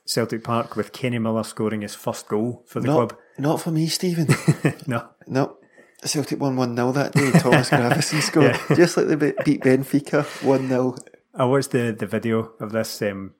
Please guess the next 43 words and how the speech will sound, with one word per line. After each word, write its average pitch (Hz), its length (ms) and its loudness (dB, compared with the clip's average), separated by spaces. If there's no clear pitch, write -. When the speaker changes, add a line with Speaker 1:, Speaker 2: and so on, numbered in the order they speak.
Speaker 2:
I 98 140 4
love 113 180 0
the 127 80 2
Gravesen 110 480 -4
goal. 117 240 -8
Speaker 1:
Yeah, 107 200 0
Gravesen 110 460 0
goal 117 120 0
was 113 120 -2
Speaker 2:
Absolutely 104 40 0
love 104 40 0
it. 104 60 0
Speaker 1:
absolutely 107 240 -2
brilliant. 110 300 -2
It's, 139 220 -2
the 139 520 -4
Kenny 202 200 2
Miller 151 220 4
goal 120 160 0
was 110 100 -4
great 113 220 0
as 104 100 -8
well. 117 220 -2
It's 117 100 -8
just 117 160 -2
unfortunate 107 480 -6
he 104 60 -10
put 110 180 -8
it 101 80 -6
in 110 80 -6
because 110 220 -8
McGeady's 139 500 -2
work 120 400 -4
for 113 140 -6
that 117 180 4
Speaker 2:
Oh. 107 40 0
Speaker 1:
goal 110 160 2
was 104 180 -6
absolutely 131 720 -4
sensational. 110 720 -4
Um, 110 360 -4
McGeady, 120 380 -4
who 104 260 -4